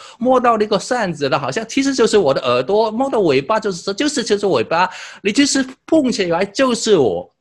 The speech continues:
这是大象，我就大象啊，大象告诉他就可以。人要寻找真理的话，只是靠他一己的个人经验是有限，因为他是有限的经验，而且怎么样？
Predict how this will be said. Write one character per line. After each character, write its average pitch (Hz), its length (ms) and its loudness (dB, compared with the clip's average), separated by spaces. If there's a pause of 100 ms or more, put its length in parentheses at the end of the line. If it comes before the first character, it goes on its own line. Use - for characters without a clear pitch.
(320)
这 185 120 0
是 156 120 -4
大 196 300 -4
象， 156 240 -4
我 123 100 -4
就 139 140 -6
大 196 240 -2
象 120 260 -4
啊， 87 200 -10 (580)
大 269 180 2
象 247 220 0
告 190 180 -2
诉 - 140 -10
他 107 160 -10
就 87 140 -14
可 76 100 -16
以。 73 240 -16 (2500)
人 240 180 4
要 285 140 6
寻 214 180 0
找 170 160 2
真 185 200 -4
理 131 100 0
的 95 100 -8
话， 113 140 -6
只 - 140 -14
是 127 80 -6
靠 - 180 -8
他 - 300 -6
一 285 160 -2
己 202 360 -8
的 95 300 -8
个 226 180 -4
人 107 160 -4
经 160 220 -10
验 147 180 -8
是 - 180 -10
有 107 140 -2
限， 185 200 -6
因 277 80 -4
为 262 80 -6
他 277 260 -4
是 262 220 -8
有 135 160 -2
限 302 340 -2
的 190 80 -4
经 214 240 -6
验， 220 320 -6 (560)
而 220 140 2
且 240 120 0
怎 123 160 -4
么 110 80 -4
样？ 104 320 -8